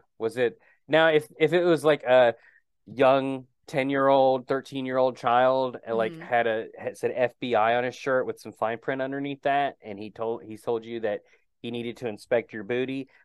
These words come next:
Speaker 1: I think you've been had.
Speaker 2: No, he inspected my car.
Speaker 1: He inspected your car for booty?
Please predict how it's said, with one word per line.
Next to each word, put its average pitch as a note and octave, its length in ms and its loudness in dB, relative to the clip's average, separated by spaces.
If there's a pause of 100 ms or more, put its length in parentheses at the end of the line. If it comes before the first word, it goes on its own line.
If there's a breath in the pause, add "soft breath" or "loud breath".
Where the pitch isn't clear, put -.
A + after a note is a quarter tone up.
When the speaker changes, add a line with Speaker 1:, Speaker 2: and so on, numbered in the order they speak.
(120 soft breath)
Speaker 1:
I - 60 -20
think C#3+ 200 -6
you've B2+ 140 -10
been A2 120 -2
had. F#2 380 -2 (500)
Speaker 2:
No, G#3+ 340 -6
he G#3 260 -8
inspected G#3+ 540 -12
my C4 140 -10
car. A3 960 -16 (640)
Speaker 1:
He A2 60 -16
inspected A2+ 440 -8
your A2 120 -12
car A2 340 0
for G#2 160 -12
booty? G#2+ 540 -10